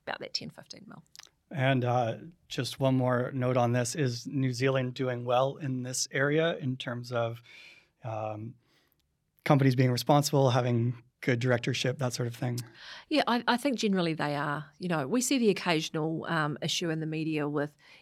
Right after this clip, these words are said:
Speaker 1: you know, directors, and it says directors behaving badly or directors haven't paid, you know, I R D, those sorts of things. Primarily, most of those are, um, a-, are sole directors in their own businesses, right? So it's really,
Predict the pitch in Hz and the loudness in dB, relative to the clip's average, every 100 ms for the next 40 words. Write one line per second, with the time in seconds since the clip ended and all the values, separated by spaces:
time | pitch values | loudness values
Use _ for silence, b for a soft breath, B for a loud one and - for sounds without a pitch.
0 | - 165 147 147 165 160 - 160 151 143 | -6 -2 -2 -2 -4 -4 -2 -2 -2 -4
1 | - 160 - 156 - 156 160 151 147 151 | -4 -6 -4 -6 -6 -8 -6 -6 -4 -2
2 | 160 165 160 151 156 - 151 170 156 151 | -2 -2 -4 -2 -4 -4 -6 -6 -6 -8
3 | - 165 160 156 B B B - 160 - | -8 -6 -6 -10 B B B -6 -4 0
4 | 160 156 151 151 156 151 151 151 147 - | 0 2 0 0 -2 0 -2 -2 -6 -8
5 | 175 175 165 B B - - 202 208 208 | -8 -10 -10 B B -10 -4 0 2 4
6 | 208 202 180 175 165 165 - 185 175 165 | 2 2 2 2 2 0 -2 -4 -4 -4
7 | 160 170 254 294 - B B - 160 151 | -4 -4 -4 -6 -8 B B -2 2 4
8 | 156 - 165 156 151 151 - - 143 - | 2 0 0 0 -2 -6 -10 -8 -8 -6
9 | 156 - 151 143 151 151 147 151 139 143 | -2 0 2 2 0 -2 -2 -2 -4 -4
10 | - 170 160 135 156 143 139 - - 143 | -2 0 0 -2 -2 -4 -6 -10 -10 -8
11 | 101 - - _ - 139 - - 170 156 | -8 -10 -14 _ -8 -8 -6 -4 0 0
12 | 151 B B - 170 185 196 190 165 151 | -2 B B -4 -4 2 6 6 6 0